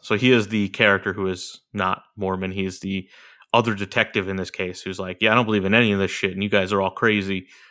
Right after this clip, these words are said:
So I just need to follow the evidence and find the murderer," you know. Well,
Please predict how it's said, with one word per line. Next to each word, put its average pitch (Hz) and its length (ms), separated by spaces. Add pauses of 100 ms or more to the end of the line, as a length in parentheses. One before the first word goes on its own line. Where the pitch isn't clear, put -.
(100)
So - 160
I 104 80
just 101 160
need 101 120
to 95 60
follow 98 380
the 98 160
evidence 95 480
and 98 100
find 95 320
the 90 40
murderer," 95 500
you - 80
know. 92 320
Well, 92 240